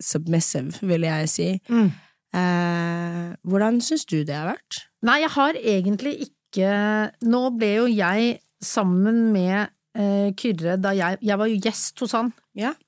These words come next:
Speaker 2: i P tre Morgen,
Speaker 1: Mhm.
Speaker 2: da han jobbet der, og så, eh, kom jeg jo opp for sent, selvfølgelig. Eh, sk-, var jo litt slapp.
Speaker 1: <laughs>
Speaker 2: Skulle ha med, var sånn, ta med en ting.
Speaker 1: Mm.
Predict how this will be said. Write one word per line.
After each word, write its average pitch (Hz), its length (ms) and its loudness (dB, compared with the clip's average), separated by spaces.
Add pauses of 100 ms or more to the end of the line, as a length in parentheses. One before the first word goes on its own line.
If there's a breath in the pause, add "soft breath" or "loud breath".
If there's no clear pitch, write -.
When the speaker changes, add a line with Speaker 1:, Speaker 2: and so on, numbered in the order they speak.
Speaker 2:
i 208 480 0
P 196 140 -4
tre 170 120 -6
Morgen, 208 280 0
Speaker 1:
Mhm. 247 280 0 (420 soft breath)
Speaker 2:
da 214 100 2
han 196 180 2
jobbet 175 280 0
der, 254 200 2 (240)
og 226 160 0
så, 214 720 -2 (140)
eh, 190 1400 0
kom 202 240 0
jeg 196 160 2
jo 202 160 0
opp - 220 -10 (260 loud breath)
for 220 120 -6
sent, 190 280 -4
selvfølgelig. 185 480 -4 (240)
Eh, 185 640 0 (420)
sk-, - 640 -12
var 190 180 0
jo 185 100 0 (280)
litt 202 200 -2
slapp. 196 280 -2 (100)
Speaker 1:
<laughs> 208 480 2
Speaker 2:
Skulle 208 280 0
ha 196 180 2
med, 175 100 -2
var 190 140 2
sånn, 180 180 0 (560 loud breath)
ta 240 240 2
med 170 160 0
en 208 100 4
ting. 240 340 2 (100)
Speaker 1:
Mm. 156 200 -2